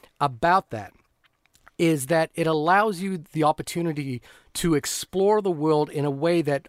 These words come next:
honors the original intent of the original film, as opposed to regurgitating it in the case of the, the Lego sequel and The Force Ama-, Awakens, what have you, and conclude it in a way that says, "We are not just doing this for the sake of,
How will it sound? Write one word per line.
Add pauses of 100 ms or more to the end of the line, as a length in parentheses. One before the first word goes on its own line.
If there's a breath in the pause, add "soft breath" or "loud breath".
honors
the
original
intent
of
the
original
film, (240 loud breath)
as
opposed
to
regurgitating
it
in
the
case
of
the, (100)
the
Lego
sequel
and
The
Force
Ama-,
Awakens,
what
have
you, (520 loud breath)
and
conclude
it
in
a
way
that
says, (340 soft breath)
"We
are
not
just
doing
this
for
the
sake
of,